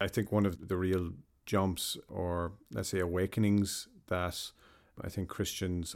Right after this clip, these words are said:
undergo. A lot of people sort of have faith in a God above, somewhere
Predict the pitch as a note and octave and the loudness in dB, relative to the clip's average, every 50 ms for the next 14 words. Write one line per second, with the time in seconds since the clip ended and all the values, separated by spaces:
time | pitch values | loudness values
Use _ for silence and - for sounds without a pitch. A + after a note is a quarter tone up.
0 | - A#2 G#2+ F#2+ F2+ F2+ E2+ F2+ F#2+ F#2+ F#2+ G2 F#2+ F#2+ F#2 - - E2+ E2+ E2+ | -8 -4 -2 -2 -2 -2 0 2 2 4 4 4 4 2 0 -2 -4 -4 -4 -2
1 | E2+ F2 - - F#2 F#2 F2+ E2+ - F#2 F2 E2 - - F2 F2 F2 - - G2+ | -2 -2 -2 -2 -2 -2 -4 -4 -4 -4 -4 -4 -4 -6 -8 -8 -8 -4 -2 0
2 | F#2 F2+ E2+ - - - - - G2 F2+ F2 E2 - F2+ F2+ F2 F2 D#2 F2+ F2 | 0 0 0 -2 -6 -12 -8 -6 -4 -4 -2 0 2 2 2 2 2 0 2 2
3 | G2+ C3 C3 - - - - - - - - - - - - _ - - - - | 2 2 0 -4 -8 -14 -20 -20 -20 -20 -20 -20 -20 -20 -20 _ -12 -10 -6 -2
4 | - G2 F#2+ F#2 F2+ F2 E2+ | 0 0 0 0 0 0 -2